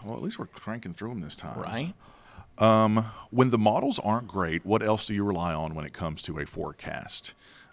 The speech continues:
Speaker 1: Uh, that's
Speaker 2: <laughs>
Speaker 1: P T H Helm sixty-eight on YouTube. Um, I tell you what we rely on. Us.
Speaker 2: Yeah.
Speaker 1: Our, our forecasting knowledge. And I always say this,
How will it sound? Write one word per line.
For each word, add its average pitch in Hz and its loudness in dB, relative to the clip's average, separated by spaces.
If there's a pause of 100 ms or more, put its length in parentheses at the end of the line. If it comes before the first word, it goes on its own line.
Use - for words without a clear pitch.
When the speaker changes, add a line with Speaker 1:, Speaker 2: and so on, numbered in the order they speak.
(100)
Speaker 1:
Uh, 82 -4
that's - -6 (100)
Speaker 2:
<laughs> - -6
Speaker 1:
P 117 -6
T 104 -2 (240)
H 95 -2 (100)
Helm 85 -2 (100)
sixty-eight 82 -4 (180)
on 85 -4
YouTube. 64 -10 (540)
Um, 95 4
I - -2
tell 107 0
you 160 0
what 104 0
we 78 -6
rely 76 -4
on. 76 -8 (960)
Us. - -6 (580)
Speaker 2:
Yeah. 151 6 (440)
Speaker 1:
Our, 90 4 (160)
our 80 0 (760)
forecasting 85 -2
knowledge. 82 0
And 90 -2
I 82 0
always 95 2
say 85 -2
this, 78 -6